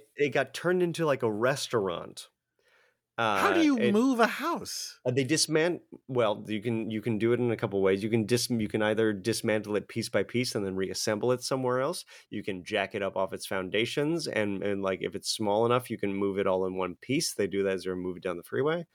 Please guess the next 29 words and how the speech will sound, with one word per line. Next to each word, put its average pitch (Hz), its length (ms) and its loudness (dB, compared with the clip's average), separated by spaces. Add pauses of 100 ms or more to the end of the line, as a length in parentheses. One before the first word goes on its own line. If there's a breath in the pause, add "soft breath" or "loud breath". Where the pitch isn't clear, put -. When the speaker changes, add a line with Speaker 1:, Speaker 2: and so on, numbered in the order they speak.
(360 soft breath)
Speaker 1:
Bunch 190 140 -2
of - 100 0
different 107 160 0
ways. 92 140 0
Speaker 2:
Huh. 127 100 2
Speaker 1:
I - 0 -
think 170 240 0
this 165 200 2
one 226 140 2
was 131 160 2
dismantled 117 600 -2
piece 107 200 -6
by 98 140 -2
piece 107 260 -8
and 95 100 -6
then 90 120 -6
rebuilt. - 420 -6 (320)
Is, 92 180 0
is 92 200 0
what 90 160 4
I 82 80 0
th-, 98 120 -6
what - 140 -4
I - 40 -8
think - 140 -10
it - 60 -14
was. - 140 -12
Speaker 2:
All 95 240 -10
right. 190 360 -8